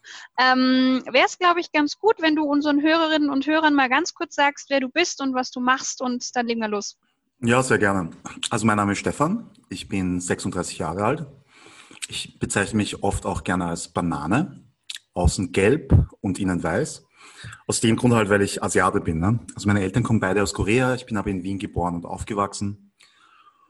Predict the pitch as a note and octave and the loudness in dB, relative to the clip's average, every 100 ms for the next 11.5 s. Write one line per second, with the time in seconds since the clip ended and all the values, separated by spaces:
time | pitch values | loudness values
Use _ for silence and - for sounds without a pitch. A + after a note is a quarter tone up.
0 | _ _ _ G4+ A#2+ A2+ A2 A2 A2 A2 | _ _ _ -10 -4 0 0 0 -2 -4
1 | - _ - A2 G#2+ - B2 B2+ C3 B2+ | -14 _ -12 -10 -10 -4 0 0 2 0
2 | A#2+ B2+ A#2 A#2 A#2 B2 - G#2+ A2+ A2+ | 0 -4 -4 -6 -6 -6 -4 -2 -2 -4
3 | G2 - - - - G#2 A2 G#2+ G#2 G#2 | -6 -14 -18 -12 -4 0 0 -2 -4 -4
4 | G#2 E2+ F#2 A#2+ _ _ - F#2 E2 E2+ | -2 -2 -4 -6 _ _ -14 -10 -10 -12
5 | _ _ _ _ _ _ _ _ G#2+ G#2 | _ _ _ _ _ _ _ _ -8 -6
6 | G#2 A2 A#2 A#2 C3 B2+ A#2+ A2 G#2+ G#2+ | -6 -6 -6 -4 -2 0 2 2 0 -2
7 | G2 G2 - G#2 F#2 F#2 - - - - | -4 -6 -4 -4 -4 -8 -14 -12 -12 -10
8 | G#2+ - - G#2+ F#2 G2+ A2 - G2+ G2 | -14 -14 -14 -12 -12 -10 -12 -10 -10 -8
9 | F#2+ F#2 E2+ E2+ G2 F#2 F2+ F2+ - - | -6 -6 -6 -10 -8 -8 -8 -10 -12 -8
10 | - E2+ E2 F#2+ G#2 - - G#2+ E3 C3 | -6 -6 -10 -12 -14 -18 -12 -10 -10 -12
11 | F2+ F2 - F#2+ C#3+ | -20 -20 -16 -16 -16